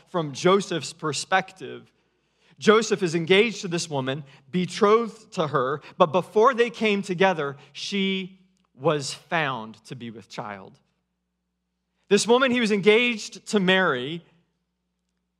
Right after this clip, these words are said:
at some point in their engagement, T D Y'd up to visit Elizabeth for three months. And coming back after being gone from her fiancé for three months,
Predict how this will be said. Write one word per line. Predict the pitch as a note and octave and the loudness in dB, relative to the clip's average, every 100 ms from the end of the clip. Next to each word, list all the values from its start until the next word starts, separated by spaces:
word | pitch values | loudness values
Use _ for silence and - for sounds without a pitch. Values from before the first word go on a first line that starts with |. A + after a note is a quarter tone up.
| _ _ _ _ _ _ _ _ _ | _ _ _ _ _ _ _ _ _
at | D#3+ - | -2 -2
some | - A#3+ C4+ | 0 2 2
point | - A#3+ A#3 G#3 | 2 2 2 0
in | G3+ | 0
their | G3+ F#3+ | 0 0
engagement, | F3 E3 F3+ C#3+ B2+ B2+ - _ _ _ _ _ _ _ _ | -2 0 0 0 -8 -10 -12 _ _ _ _ _ _ _ _
T | - B3 | -4 -2
D | A#3+ A#3 | 0 2
Y'd | F#3 F3+ C3 B2+ E3+ - _ _ _ _ _ | 4 4 2 -4 -8 -12 _ _ _ _ _
up | E3+ G3+ - | 0 0 0
to | A3 | 0
visit | F3 G3 G#3+ G#3 | 2 2 0 0
Elizabeth | F3 F#3+ D#3+ D#3+ A#2+ D3+ - _ _ _ _ _ | 2 2 0 -4 -4 -4 -8 _ _ _ _ _
for | G#3 | 0
three | G3 - A#3+ A#3 | 0 0 2 4
months. | G3+ D3 A#2+ - - - _ _ _ _ _ _ _ _ _ | 2 2 -6 -14 -14 -16 _ _ _ _ _ _ _ _ _
And | - G3 | -2 0
coming | - C#4 D4 G#3+ | 2 2 2 4
back | G#3 E3 F3+ | 4 4 2
after | F#3 G3 G#3+ | 0 0 0
being | F#3 F#3+ F3+ C#3+ | 0 0 -2 2
gone | G3 G3+ B3+ C#4 C4 - | 2 4 2 -2 -6 -6
from | A3+ G3+ | -2 0
her | G#3+ | -2
fiancé | G#3+ G#3+ G3 F#3+ - G#3 G3 F#3+ | -2 0 2 0 -4 -2 -2 -2
for | F3+ | -8
three | - G3 G3 | -4 -2 0
months, | F3 D3 A#2 C3+ - - | 2 0 -2 -10 -16 -16